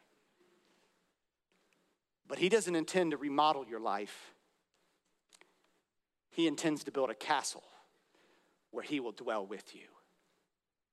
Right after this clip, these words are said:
Paul says in verse eighteen, "The grace of our Lord Jesus Christ be with your spirit, brothers." Amen. That's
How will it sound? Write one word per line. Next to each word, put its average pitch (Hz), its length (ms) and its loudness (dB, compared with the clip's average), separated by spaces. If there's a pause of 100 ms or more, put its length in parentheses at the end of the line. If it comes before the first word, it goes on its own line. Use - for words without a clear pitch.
(400)
Paul 165 160 4
says 151 260 2
in 143 100 -4
verse 143 240 0
eighteen, 123 520 -6
"The 127 60 -8
grace 156 420 2
of 135 100 -2
our 135 100 2
Lord 139 360 2
Jesus 127 360 -8
Christ - 640 -6 (840)
be 143 240 4
with 117 200 -6
your 127 200 -2
spirit, 98 500 -8 (340)
brothers." 92 560 -10 (1200)
Amen. 117 360 -2 (2000)
That's - 400 0